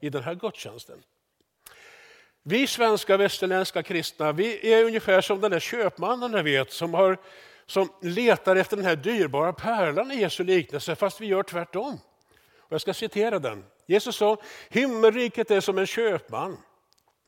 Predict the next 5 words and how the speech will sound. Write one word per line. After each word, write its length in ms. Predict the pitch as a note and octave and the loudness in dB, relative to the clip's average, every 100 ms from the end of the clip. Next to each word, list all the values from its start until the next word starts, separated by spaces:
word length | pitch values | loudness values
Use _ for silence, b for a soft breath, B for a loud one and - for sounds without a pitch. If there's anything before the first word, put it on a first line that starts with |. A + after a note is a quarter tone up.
| _ | _
som 200 | - G#3 | 2 2
sökte 540 | - A3+ B3 D3+ - | 2 0 0 -4 -2
efter 320 | F#3+ F3+ - F#3 | -4 -4 -4 -6
fina 500 | - A#3+ G#3 C3 D3 | -6 -8 -6 -4 -6
pärlor. 640 | - G3 D#3+ A#2+ D#3+ F#3 | -4 -4 -4 -4 -8 -8